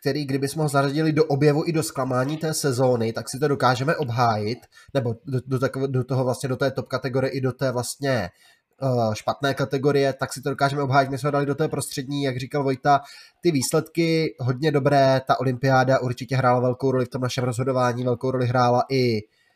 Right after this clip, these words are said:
i, i, i, i, i velkou roli hrál i ten závod třeba kolem Baskicka, kde se prezentoval perfektně, ale pak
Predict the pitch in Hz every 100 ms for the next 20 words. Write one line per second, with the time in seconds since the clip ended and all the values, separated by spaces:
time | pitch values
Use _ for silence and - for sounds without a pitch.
0 | _ _ _ _ _ _ - _ - 123
1 | 127 - 131 - - 147 156 156 139 139
2 | 139 135 127 131 127 131 143 - 147 131
3 | 127 131 143 135 147 135 - 151 - 135
4 | 131 131 127 123 120 113 131 127 123 135
5 | 127 - 127 - 131 127 131 - - _
6 | _ _ 123 123 123 123 123 120 123 -
7 | _ _ _ _ _ _ _ _ _ _
8 | - - 131 135 - - -